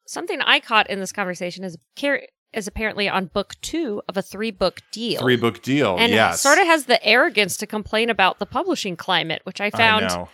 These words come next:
Speaker 2: You've got a three-book deal, baby. Come on. <laughs>
Speaker 1: Very entitled, very entitled. And clearly Carrie, I mean, beyond her financial situation and what happened, um, whatever she inherited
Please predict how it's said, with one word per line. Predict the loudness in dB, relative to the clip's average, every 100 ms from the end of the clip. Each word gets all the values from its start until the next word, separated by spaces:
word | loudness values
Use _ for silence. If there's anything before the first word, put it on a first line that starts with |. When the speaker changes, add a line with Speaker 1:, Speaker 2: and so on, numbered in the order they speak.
| _ _ _ _ -4
Speaker 2:
You've | 0
got | 4 6
a | 6
three-book | 0 0 2 4 2 0 0
deal, | 2 2
baby. | 2 0 0 0 -2
Come | -4 -2
on. | 2 2 0 -4
<laughs> | -6
Speaker 1:
Very | -2 2 4 4
entitled, | 4 2 4 2 0 -2
very | -2
entitled. | -2 -2 0 0 0
And | -2
clearly | -4 -6 -2 -2
Carrie, | -2 -2 -2 0
I | -2
mean, | -2 -4
beyond | 0 2 0 -2 _ -18 -4
her | 2 2
financial | 2 0 0 -2 -6
situation | -10 -8 -2 -2 -2 -4 -4
and | -4 -4
what | -4
happened, | 0 0 0 -6 -8 _ _ _ _
um, | 0 2 2
whatever | 2 0 0
she | -6
inherited | -6 -6 -6 -8